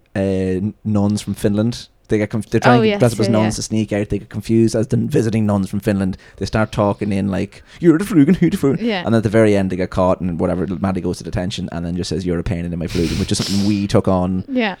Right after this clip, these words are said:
Speaker 1: very quickly. We really fell for that and thought it was brilliant. Uh, I couldn't find the sound for this one, but I'm gonna say it to you now. Shiny Pee Pee No No.
Speaker 2: Yeah, uh, but, like, that,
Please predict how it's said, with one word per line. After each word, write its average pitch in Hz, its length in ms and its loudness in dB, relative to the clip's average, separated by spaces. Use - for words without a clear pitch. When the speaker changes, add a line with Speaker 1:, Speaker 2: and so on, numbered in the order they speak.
Speaker 1:
very 92 320 2
quickly. 87 420 -4
We 92 220 0
really 92 420 2
fell 87 220 0
for 90 80 -4
that 87 80 -2
and - 100 -8
thought 90 80 -2
it 85 40 -2
was 98 100 -4
brilliant. 110 320 0
Uh, 98 160 0
I 120 160 0
couldn't 156 240 0
find 139 400 0
the 117 140 -2
sound 127 400 0
for - 80 -2
this 160 160 0
one, 196 160 0
but 117 140 -2
I'm 117 80 -2
gonna 113 80 -2
say 104 240 -4
it 113 100 -4
to 110 80 -6
you 110 60 -2
now. 120 260 0
Shiny 110 280 0
Pee - 80 -4
Pee 117 100 -2
No 107 140 4
No. 135 160 2
Speaker 2:
Yeah, 240 160 -2
uh, 196 200 -8
but, 226 160 -2
like, 208 380 -4
that, 254 180 2